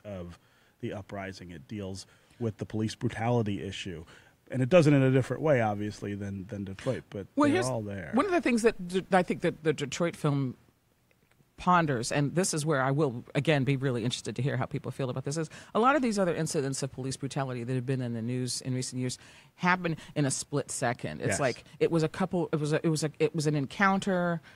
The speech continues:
Speaker 2: that happened quickly, decisions were made quickly, and the, the defense is, "Well, you know, what would you have done in my place?" Or,
Speaker 1: Mm-hmm.
Speaker 2: "I only had, like, s-,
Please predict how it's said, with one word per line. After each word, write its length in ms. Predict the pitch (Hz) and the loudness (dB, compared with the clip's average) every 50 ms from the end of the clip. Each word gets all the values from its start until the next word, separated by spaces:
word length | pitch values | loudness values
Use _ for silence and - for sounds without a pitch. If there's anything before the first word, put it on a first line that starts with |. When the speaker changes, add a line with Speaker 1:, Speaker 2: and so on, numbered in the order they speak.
| - _ _ | -20 _ _
Speaker 2:
that 120 | - 151 139 | -2 -2 0
happened 400 | 139 165 151 139 - 147 131 117 | 2 2 2 2 2 -2 -6 -2
quickly, 400 | - - 175 160 - - 156 143 | 2 2 2 2 2 0 -2 -2
decisions 460 | - 135 - - 175 147 165 156 - | -2 -2 -2 0 0 0 0 0 0
were 80 | 160 143 | -2 -2
made 240 | 143 131 127 - | -2 -2 -4 -6
quickly, 840 | - - 220 226 - - - 170 156 151 143 143 143 135 131 143 143 - - - _ _ _ _ _ _ | -2 -2 -2 -2 0 0 0 2 2 2 2 2 0 0 0 -2 -4 -6 -12 -20 _ _ _ _ _ _
and 640 | - 160 156 151 147 143 143 139 139 139 131 - - _ _ _ _ _ _ - 139 | 0 2 2 4 2 2 0 0 0 -2 -4 -6 -10 _ _ _ _ _ _ -6 -2
the, 200 | 156 165 - - | -2 -2 -2 -2
the 160 | - 160 165 | -2 -2 -2
defense 640 | 156 135 - 160 147 - - 190 185 185 - - - | -2 -2 -2 -2 -2 0 0 0 2 0 0 -2 -2
is, 400 | 165 160 151 143 143 143 - - - _ | 0 2 2 2 0 0 -2 -6 -6 _
"Well, 340 | - 165 175 160 151 147 - | 0 2 4 4 4 2 2
you 100 | - 185 | 2 4
know, 120 | 175 151 135 | 4 4 4
what 200 | 135 160 - - | 4 2 2 2
would 120 | 170 143 | 2 2
you 80 | 170 180 | 2 2
have 120 | 156 135 | 2 2
done 160 | 139 160 - | 2 2 4
in 100 | - 139 | 4 2
my 180 | 135 123 117 127 | 0 0 -2 -4
place?" 420 | - - - 123 - - - 131 120 | -4 -4 -4 -4 -4 -4 -4 0 2
Or, 80 | 165 156 | 4 4
Speaker 1:
Mm-hmm. 80 | - | 4
Speaker 2:
"I 80 | 156 160 - | 2 2 2
only 240 | 190 190 185 180 156 | 2 2 2 2 0
had, 280 | 139 170 160 156 139 | 2 2 2 2 2
like, 220 | 156 147 127 - - - | 0 0 -2 -4 -10 -12
s-, 220 | - - - - | -10 -8 -8 -6